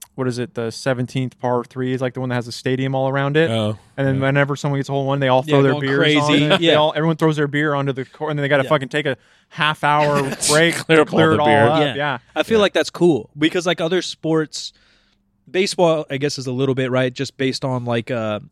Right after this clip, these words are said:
Speaker 3: the home run wall being a little different.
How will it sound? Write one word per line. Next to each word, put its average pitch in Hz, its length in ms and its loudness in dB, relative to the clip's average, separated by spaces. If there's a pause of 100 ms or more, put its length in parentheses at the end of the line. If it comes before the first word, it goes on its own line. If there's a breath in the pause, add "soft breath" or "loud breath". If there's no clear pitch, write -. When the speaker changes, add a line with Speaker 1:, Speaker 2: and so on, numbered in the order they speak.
Speaker 3:
the 135 120 -4
home 127 280 -6
run 120 260 -2
wall 117 320 2
being 117 160 -6
a 113 60 -8
little 113 180 -6
different. 107 640 -4